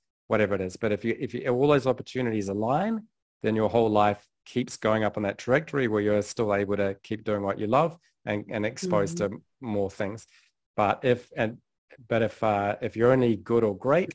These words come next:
Speaker 1: <clears throat> instead of excellent, then those opportunities can slip by.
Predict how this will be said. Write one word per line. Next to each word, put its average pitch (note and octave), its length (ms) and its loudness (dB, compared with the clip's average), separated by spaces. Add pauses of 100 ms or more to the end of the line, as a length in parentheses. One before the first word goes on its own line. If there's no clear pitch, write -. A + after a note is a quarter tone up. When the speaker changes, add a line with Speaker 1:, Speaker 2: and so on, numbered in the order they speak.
(180)
Speaker 1:
<clears throat> - 180 -20
instead G2+ 360 0
of F#2+ 140 -2
excellent, C3 540 0 (460)
then G2+ 440 2
those G#2+ 260 2
opportunities G#2+ 720 -2
can A#2 320 0
slip - 320 -6
by. F#3+ 400 2